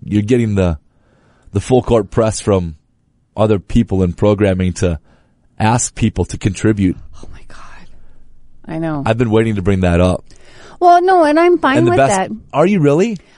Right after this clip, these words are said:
Speaker 2: I'm okay with it, but they want, they came to me and they wanted me to ask everybody that came
Speaker 1: Yeah.
Speaker 2: in and bought B-Bay,
Speaker 1: Yeah,
Speaker 2: "Do you wanna
Speaker 1: that's
Speaker 2: donate to the whatever cause that we have going on this month?" And I
Speaker 1: Yeah.
Speaker 2: said, "Absolutely not."
Speaker 1: Yeah.
Speaker 2: You as, as P Ds and, or as programming, you can say, "Hey, when you come in."
Speaker 1: Yeah.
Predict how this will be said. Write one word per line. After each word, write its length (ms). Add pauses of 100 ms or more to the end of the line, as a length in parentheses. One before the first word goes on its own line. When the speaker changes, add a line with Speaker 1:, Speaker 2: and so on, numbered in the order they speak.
(120)
Speaker 2:
I'm 200
okay 240
with 180
it, 160
but 200
they 360
want, 280
they 180
came 220
to 120
me 100
and 100
they 100
wanted 280
me 280
to 180
ask 280
everybody 400
that 180
came 100
Speaker 1:
Yeah. 120 (100)
Speaker 2:
in 80
and 100
bought 220
B-Bay, 240
Speaker 1:
Yeah, 140
Speaker 2:
"Do 80
you 40
wanna 180
Speaker 1:
that's 120
Speaker 2:
donate 420
to 140
the 120
whatever 580
cause 340
that 140
we 160
have 260
going 240
on 180
this 160
month?" 200
And 80
I 20
Speaker 1:
Yeah. 80
Speaker 2:
said, 80
"Absolutely 460
not." 400
Speaker 1:
Yeah. 240 (520)
Speaker 2:
You 240
as, 280
as 360
P 220
Ds 360
and, 320
or 200
as 140
programming, 580
you 140
can 160
say, 260
"Hey, 160
when 140
you 60
come 200
in." 320
Speaker 1:
Yeah. 160